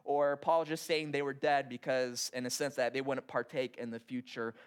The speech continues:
resurrection and in the future eternal life. So Paul says that every single person, at least the saints here at Ephesus, and that, and that includes us as well,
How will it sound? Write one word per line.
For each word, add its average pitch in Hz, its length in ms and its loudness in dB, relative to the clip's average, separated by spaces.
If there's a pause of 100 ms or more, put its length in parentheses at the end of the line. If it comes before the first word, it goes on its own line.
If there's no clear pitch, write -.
(100)
resurrection 110 800 -2
and 113 160 -12
in 113 100 -8
the 110 60 -8
future 117 540 -8
eternal 110 600 -8
life. 95 260 -12 (1080)
So 190 80 2
Paul 214 260 2
says 202 260 2
that 185 140 2 (340)
every 311 260 0
single 294 260 0
person, 233 460 0
at 156 140 4
least 196 180 -2
the 175 60 -8
saints 190 300 0
here 180 120 4
at 156 100 4
Ephesus, 139 380 -4
and 135 120 -4
that, 139 140 2
and 131 220 -2
that 147 160 2
includes - 320 -4
us 143 180 0
as 127 140 -6
well, 117 240 2